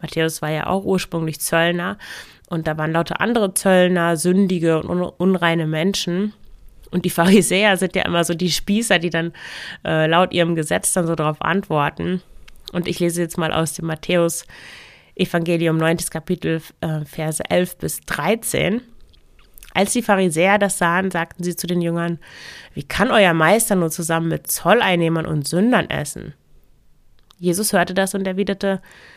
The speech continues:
„Nicht die Gesunden brauchen den Arzt, sondern die Kranken. Geht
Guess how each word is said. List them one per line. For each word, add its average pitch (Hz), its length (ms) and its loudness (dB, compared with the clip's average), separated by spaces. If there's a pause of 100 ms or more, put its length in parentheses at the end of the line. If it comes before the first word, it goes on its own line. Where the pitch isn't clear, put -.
(180)
„Nicht 269 240 -2
die 262 80 4
Gesunden 208 540 4
brauchen 156 300 4
den - 180 -4
Arzt, 156 320 -4
sondern 170 240 0
die 180 80 -2
Kranken. 190 680 -2 (1700)
Geht 196 380 2